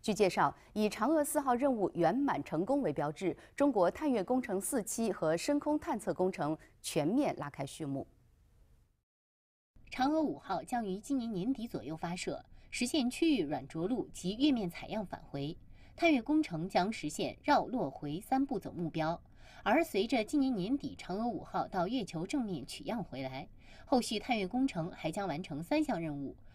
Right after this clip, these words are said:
Speaker 2: 包括嫦娥六号、嫦娥七号和嫦娥八号。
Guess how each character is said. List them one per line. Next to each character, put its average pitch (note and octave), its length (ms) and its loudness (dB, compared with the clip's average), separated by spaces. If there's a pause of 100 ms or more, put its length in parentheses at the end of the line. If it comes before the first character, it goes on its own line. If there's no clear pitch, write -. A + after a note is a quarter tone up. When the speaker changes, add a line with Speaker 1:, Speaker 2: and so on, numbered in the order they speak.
(140)
Speaker 2:
包 A#3+ 160 4
括 D#3+ 220 0
嫦 A3 240 -4
娥 C#4 40 0
六 B3 200 0
号、 - 320 -6
嫦 G3+ 180 -2
娥 C4 100 0
七 D#4 240 -2
号 - 200 0
和 F3 260 -4
嫦 F3 220 -4
娥 F#3+ 100 -2
八 B3 180 -4
号。 - 320 -6